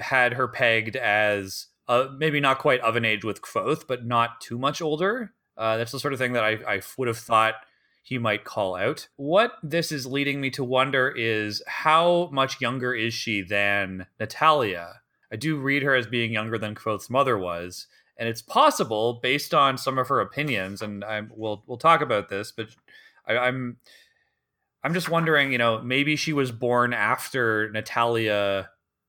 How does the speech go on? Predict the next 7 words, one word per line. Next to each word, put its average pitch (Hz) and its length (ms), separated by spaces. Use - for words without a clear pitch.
absconded. 113 880
Maybe 120 280
she 127 180
is 113 180
that, 127 440
that 123 200
young. 85 240